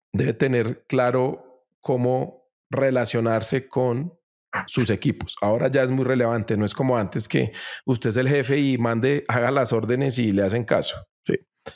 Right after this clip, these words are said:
Yo creo que para mí son esos dos, adaptación al cambio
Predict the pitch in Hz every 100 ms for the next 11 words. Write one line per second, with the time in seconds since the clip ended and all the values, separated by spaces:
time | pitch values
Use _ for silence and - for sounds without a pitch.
0 | _ - 127 135 - - 131 131 139 135
1 | 147 147 143 135 120 - - 104 113 -
2 | 113 113 120 123 131 135 131 156 170